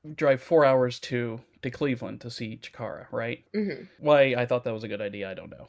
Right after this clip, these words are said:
Speaker 1: But anyway, it was a fun show. Anyway, so we're, it's intermission time and everybody's kinda doing their thing, milling about. They're doing pictures in the ring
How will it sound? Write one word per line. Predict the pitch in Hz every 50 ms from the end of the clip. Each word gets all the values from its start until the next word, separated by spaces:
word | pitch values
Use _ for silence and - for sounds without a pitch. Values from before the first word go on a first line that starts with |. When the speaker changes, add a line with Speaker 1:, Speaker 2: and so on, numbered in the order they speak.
| _ _
Speaker 1:
But | 170 170
anyway, | 156 135 127 113 135 -
it | 226
was | 320 330
a | 294
fun | - - 131 120 117
show. | - - 123 107 104 117 - _ _ - -
Anyway, | - 175 156 135 120 113 107
so | - - 143 135 117 113 - _ _ _ _
we're, | - 151 143 139 123 - - _
it's | - - - -
intermission | 180 180 190 170 143 135 - 135 127
time | - 127 123 123 120 120 120 117
and | 110 113
everybody's | 120 123 127 123 131 131 127 127
kinda | - 127 123 127 117
doing | 120 120 120 123
their | 123 120
thing, | - - 113 110 113 113
milling | 120 120 120 117
about. | 120 120 120 113 110 107 110 110 - _ _ - - - _ _ _ _
They're | - 131
doing | 151 151 151
pictures | - - 156 156 - 165 139 135
in | 147 147
the | 143
ring | 135 127 123 123 123 123 120 120 123